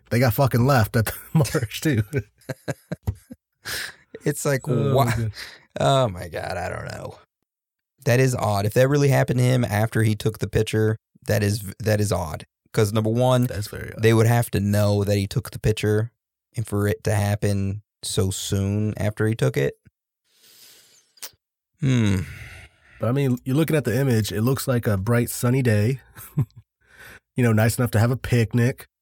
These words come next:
Speaker 1: The sky's blue, little, little bit of clouds, a little bit of s-, astronaut man in the background, you know, nothing too crazy. Maybe a little windy with her hair that way.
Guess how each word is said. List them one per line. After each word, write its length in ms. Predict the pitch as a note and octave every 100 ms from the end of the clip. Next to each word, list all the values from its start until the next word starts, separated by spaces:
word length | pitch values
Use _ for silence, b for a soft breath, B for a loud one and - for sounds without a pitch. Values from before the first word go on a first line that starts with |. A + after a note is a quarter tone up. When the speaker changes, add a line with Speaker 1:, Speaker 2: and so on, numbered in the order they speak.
| _ _
Speaker 1:
The 60 | G2+
sky's 380 | - A2+ A#2 A#2
blue, 400 | A2 B2 B2 B2
little, 240 | A#2 B2 - _ _ -
little 160 | B2 B2
bit 100 | C3+
of 80 |
clouds, 720 | B2 C#3 B2+ A#2+ A#2+ A#2+ - - _ _ _ _ _ - -
a 20 | A2+
little 140 | A#2
bit 120 | B2+
of 60 | A#2+
s-, 140 | - -
astronaut 460 | C#3 B2 - B2+ A#2+
man 200 | B2+ B2
in 60 |
the 60 | C3
background, 640 | B2+ B2 A2 B2+ B2 B2+ A2+ -
you 100 | B2+
know, 240 | A#2 B2 - _ _ -
nothing 260 | B2 C3
too 140 | A2+ C3+
crazy. 400 | C3+ A#2+ A#2+ C#3 _ _ _ _ _
Maybe 260 | B2 C3+ D3
a 40 |
little 160 | D3 D3+
windy 260 | C#3+ C3+ C3
with 160 | C3
her 80 | C#3+
hair 200 | C3 B2
that 180 | A#2+ A2
way. 280 | A2 A#2